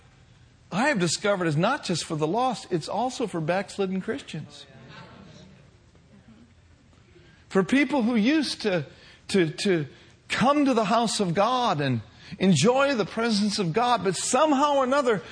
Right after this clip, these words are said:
they've been wooed by the spirit of this world and the spirit of this age. We need to be crying out for the prodigals. And when the prodigals come home,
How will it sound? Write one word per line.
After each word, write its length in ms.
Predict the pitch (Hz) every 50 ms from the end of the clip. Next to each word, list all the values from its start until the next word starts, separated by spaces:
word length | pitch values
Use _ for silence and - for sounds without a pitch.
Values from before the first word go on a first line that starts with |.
| - - -
they've 180 | 220 220 170
been 240 | 175 202 196 190 180
wooed 400 | 202 277 311 320 302 294 220 180
by 160 | 196 226 208
the 140 | 180 180 170
spirit 400 | - - - 262 269 277 277 262
of 60 | 247
this 200 | 233 208 - -
world 260 | 196 226 240 240 233 214
and 120 | 190 175
the 40 | 165
spirit 360 | - - - 240 247 254 240
of 80 | 240 220
this 160 | 214 - -
age. 640 | 214 214 233 226 208 175 - - 143 - - - - _ _ - - - 208 208 - - _ _ _ _ _ _ - _ _ - -
We 120 | 175 208
need 160 | 226 233 202
to 60 | 196
be 100 | 147 160
crying 400 | - - - 202 208 196 190 185
out 240 | 185 185 180 - -
for 100 | - 170
the 80 | 143 139
prodigals. 840 | 131 - 170 170 160 156 143 120 110 113 110 104 101 - - - - - - - - - - - - - - - - - - - - - - - - - - _ _ - _ _ -
And 140 | 147 156
when 100 | 151 147
the 80 | 139 131
prodigals 560 | - - 190 214 196 175 170 143 151 127 -
come 320 | - - 170 175 165 160 147
home, 480 | 147 170 165 156 143 127 123 120 110